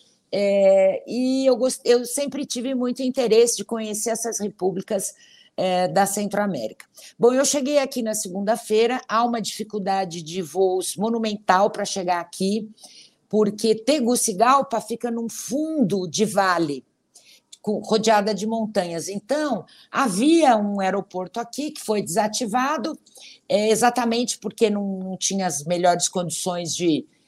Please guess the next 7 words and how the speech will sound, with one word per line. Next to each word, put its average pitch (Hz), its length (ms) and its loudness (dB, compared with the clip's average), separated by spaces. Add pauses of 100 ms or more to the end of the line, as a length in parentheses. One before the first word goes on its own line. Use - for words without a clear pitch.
(240)
é, 143 600 2
de 143 240 -6 (100)
pouso, 208 560 6
essas 165 300 -10
coisas 160 400 -10
da 151 180 -2
aviação, 233 680 -4